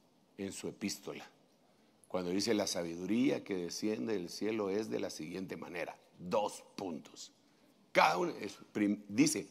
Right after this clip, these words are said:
primeramente es pura. Y después empiezan las demás virtudes, pero primeramente es pura. O sea, una sabiduría no, no es para otra cosa, ¿va?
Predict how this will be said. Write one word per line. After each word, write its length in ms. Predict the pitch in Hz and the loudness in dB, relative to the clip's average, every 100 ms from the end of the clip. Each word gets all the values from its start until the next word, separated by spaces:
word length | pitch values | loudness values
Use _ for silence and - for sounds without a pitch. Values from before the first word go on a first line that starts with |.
| - - - | -16 -4 4
primeramente 1300 | 190 175 170 202 269 285 285 330 302 - - - - _ _ _ _ _ _ _ - _ _ - | 4 4 0 0 2 2 0 0 -2 -4 -12 -14 -16 _ _ _ _ _ _ _ -20 _ _ -6
es 140 | 107 - | -6 -4
pura. 340 | - 113 - - _ _ _ _ _ _ - _ - | -2 -2 -4 -16 _ _ _ _ _ _ -20 _ 2
Y 200 | 202 170 | 4 4
después 920 | 123 110 - - 202 240 - - - _ _ _ _ _ - _ _ _ _ | 2 0 -4 -4 -4 -4 -6 -10 -14 _ _ _ _ _ -20 _ _ _ _
empiezan 480 | - 110 123 120 120 | -2 2 4 4 2
las 120 | 107 | 0
demás 420 | 92 98 117 - 98 | -2 -2 -2 -4 -4
virtudes, 480 | 107 104 190 170 - - - | -6 -2 -2 -2 -4 -16 0
pero 240 | 117 101 | 2 2
primeramente 500 | 95 95 104 107 107 | 0 0 0 0 -4
es 100 | 101 | -8
pura. 280 | - 127 135 - - _ _ _ _ _ _ - 110 117 101 | -4 -4 -4 -10 -20 _ _ _ _ _ _ -8 0 2 2
O 80 | 107 | 2
sea, 180 | 123 | 4
una 200 | 127 151 | 6 4
sabiduría 480 | 135 123 107 113 165 | 4 2 2 4 4
no, 280 | 151 127 120 - - | 4 0 -2 -10 -10
no 140 | 101 120 | -2 -2
es 80 | 120 | 0
para 220 | 98 98 | 0 2
otra 240 | 107 98 | 2 2
cosa, 280 | - 147 - | 0 -4 -2
¿va? 200 | - 85 | -4 -6